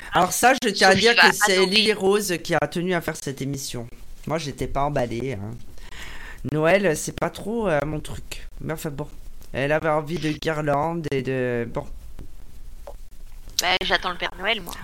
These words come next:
Speaker 1: On fera dans la
Speaker 2: Et le
Speaker 1: guimauve ce jour-là.
Speaker 2: Et le samedi deux janvier, donc c'est un samedi soir, euh,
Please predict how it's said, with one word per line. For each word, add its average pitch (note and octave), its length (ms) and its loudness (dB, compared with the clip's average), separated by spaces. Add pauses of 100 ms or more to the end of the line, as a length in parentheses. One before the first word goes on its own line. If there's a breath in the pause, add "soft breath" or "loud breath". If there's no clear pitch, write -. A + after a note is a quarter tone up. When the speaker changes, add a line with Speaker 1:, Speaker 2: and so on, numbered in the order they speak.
Speaker 1:
On E3 160 0
fera G#3 240 4
dans G3 120 6
la F3 120 8
Speaker 2:
Et F3+ 40 4
le F3 40 -6
Speaker 1:
guimauve G3 560 6
ce E3 240 -4
jour-là. D3 420 -2 (1500 loud breath)
Speaker 2:
Et - 100 2
le A#3 140 0
samedi A#3+ 540 -2 (160)
deux E4+ 140 0
janvier, A#3 720 -4 (280)
donc - 160 -14
c'est - 220 -14
un F3+ 180 -6
samedi A#3+ 340 -6
soir, - 460 0 (720 loud breath)
euh, F#3 1300 4